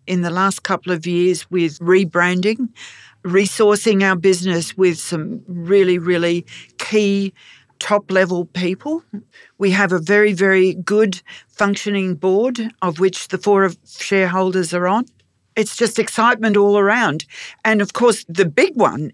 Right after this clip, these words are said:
is that we're about to move into a new facility over at Research Street, Acacia Ridge. To see that and to think where we came from and the place where we started life,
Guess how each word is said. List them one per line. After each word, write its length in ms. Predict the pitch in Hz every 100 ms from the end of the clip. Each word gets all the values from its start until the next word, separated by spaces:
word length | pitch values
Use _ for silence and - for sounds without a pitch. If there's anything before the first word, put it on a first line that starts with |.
| -
is 600 | 190 170 120 - 196 - - - -
that 120 | 196
we're 100 | 185
about 320 | 185 202 -
to 280 | - 196 180
move 340 | 175 202 190
into 260 | 185 180 180
a 40 |
new 180 | 175 196
facility 640 | 180 180 - 185 170 180 175
over 220 | 175 151
at 80 | -
Research 420 | 202 220 196 143
Street, 420 | - - 175 165 -
Acacia 460 | - 180 180 - 190
Ridge. 360 | 208 160 - - - - - _ _ -
To 120 | 208
see 320 | 196 254 254
that 420 | 208 196 147 220 - - _
and 140 | 196 190
to 100 | 302
think 320 | - 214 202
where 180 | 202 185
we 140 | 185
came 360 | 156 180 190 196
from 420 | 190 160 147 196 - - _
and 300 | 202 185 160 - _ _ _ _ _ _ _ _
the 140 | 151 202
place 400 | - 214 220 -
where 200 | 202 175
we 140 | 185 180 196 _ -
started 640 | - - 185 208 233 160 165
life, 500 | 185 214 - -